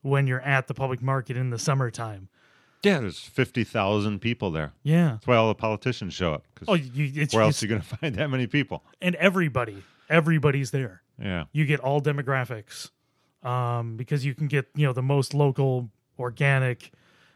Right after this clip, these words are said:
Speaker 1: you know, ethically farmed things, and you can get, you know, almost a bushel of peppers for three bucks, depending on the day and time. You know, you can get anything and everything.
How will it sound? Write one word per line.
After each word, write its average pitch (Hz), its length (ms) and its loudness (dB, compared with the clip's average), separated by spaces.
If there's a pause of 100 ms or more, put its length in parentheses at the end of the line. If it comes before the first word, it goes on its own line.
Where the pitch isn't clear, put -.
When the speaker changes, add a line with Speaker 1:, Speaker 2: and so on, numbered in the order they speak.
(120)
Speaker 1:
you 139 100 -2
know, 123 260 -2
ethically 143 380 0
farmed 135 420 2
things, 135 540 0 (300)
and 143 260 -4
you 147 100 -4
can 143 200 2
get, 135 260 2 (600)
you 143 180 0
know, 123 320 0 (680)
almost 139 280 0
a - 20 0
bushel 143 420 2
of 135 560 0
peppers 139 480 2
for 123 400 -6
three 156 140 0
bucks, - 500 0 (800)
depending 135 340 0
on 135 100 2
the 127 80 0
day 135 180 2
and 135 100 2
time. 127 380 0 (260)
You 120 100 -8
know, 117 180 -4
you 131 160 -6
can 143 100 0
get 160 120 2
anything 151 380 -4
and 139 80 -4
everything. 131 460 -10